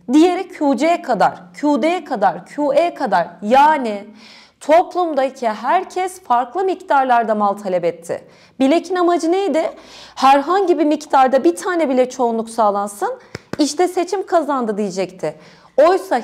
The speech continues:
hiçbir miktarda çoğunluk sağlanamadı. Çok üzgünüm hocam. Basit çoğunluk kuralı işlemedi.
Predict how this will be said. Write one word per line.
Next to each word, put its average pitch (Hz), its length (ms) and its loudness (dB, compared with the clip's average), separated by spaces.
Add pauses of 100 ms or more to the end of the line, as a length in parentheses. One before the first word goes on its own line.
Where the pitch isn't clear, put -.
(120)
hiçbir 370 440 0
miktarda 277 680 0
çoğunluk 339 480 -4
sağlanamadı. 240 840 -2 (640)
Çok 330 220 -2
üzgünüm 233 400 -2
hocam. 240 320 -4 (540)
Basit 277 360 0
çoğunluk 302 400 -2
kuralı 269 260 2
işlemedi. 254 760 -2